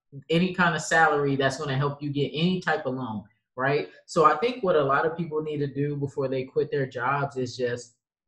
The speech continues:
they need to, um, analyze, like,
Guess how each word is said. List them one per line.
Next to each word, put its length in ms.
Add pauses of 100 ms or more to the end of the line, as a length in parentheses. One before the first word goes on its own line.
(420)
they 140
need 160
to, 220
um, 320
analyze, 640
like, 240